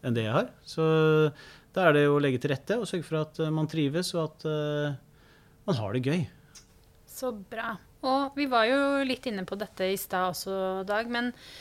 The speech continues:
Speaker 2: gjennom flere medarbeiderundersøkelser har vi jo funnet ut at det er en spesiell ting som skiller seg ut, eh, som folk setter pris på med Advansia og med å jobbe hos oss, og det er jo nettopp det å være seg selv.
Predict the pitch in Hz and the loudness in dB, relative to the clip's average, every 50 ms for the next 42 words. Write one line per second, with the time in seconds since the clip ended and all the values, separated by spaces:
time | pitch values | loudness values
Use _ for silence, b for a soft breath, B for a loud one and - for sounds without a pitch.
0 | B B B B B B 233 220 220 247 240 - - 226 202 185 180 180 185 214 | B B B B B B -4 -2 -2 -2 -2 -4 -4 -2 0 0 0 0 0 -2
1 | 226 208 185 170 170 175 175 180 185 180 175 180 180 180 180 185 180 - 190 - | -2 -2 -2 -2 0 0 0 0 0 -2 0 0 -2 -2 -2 -6 -6 -8 -8 -10
2 | 196 185 - - 277 269 247 233 208 196 196 202 196 - - 208 185 170 170 - | -10 -12 -6 -2 -2 2 2 2 2 2 0 -2 -2 -6 -8 -6 -6 -6 -6 -8
3 | 175 - - 185 180 - - 202 - - - - - - - - _ _ - - | -10 -6 -6 -6 -6 -4 -8 -10 -10 -10 -20 -20 -20 -20 -20 -20 _ _ -20 -20
4 | _ - - 208 196 202 214 220 226 208 - - - 214 - 226 208 190 - - | _ -12 -10 -8 -4 -4 -2 -2 -4 -6 -8 -6 -8 -4 -2 -2 -2 -2 -2 -6
5 | 196 196 185 - 208 208 190 - 220 185 185 - - 190 190 185 185 208 202 - | -6 -6 -6 -6 -6 -6 -4 -4 -6 -4 -4 -4 -4 -4 -2 -2 -2 -2 -4 -6
6 | - - - 240 220 202 196 190 190 190 185 196 202 208 196 - - 220 220 - | -14 -14 -12 -8 -8 -6 -6 -6 -6 -8 -8 -10 -10 -12 -12 -10 -8 -8 -8 -6
7 | - 196 180 180 - - 190 - 202 - - 202 180 165 - - - 226 214 208 | -6 -6 -6 -6 -6 -12 -10 -10 -10 -8 -6 -6 -6 -6 -8 -10 -10 -8 -6 -4
8 | 196 202 220 220 208 190 180 - - 254 269 - - - - - 226 220 208 208 | -4 -4 -4 -4 -4 -6 -6 -4 -2 -4 -4 -4 -6 -20 -16 -12 -8 -8 -6 -6
9 | 208 220 226 208 190 202 190 - 277 269 269 - 240 220 202 196 208 208 175 185 | -4 -4 -6 -6 -6 -8 -4 -2 -2 -2 -2 -4 -4 -2 0 2 2 2 0 0
10 | 185 190 165 - - 185 - - 185 175 185 185 196 202 202 208 190 170 165 170 | -2 -6 -6 -6 -10 -14 -8 -4 -4 -2 -2 -2 -4 -2 0 0 2 2 0 -4
11 | - - 208 - - 233 233 262 202 | -8 -10 -10 -4 0 0 2 2 0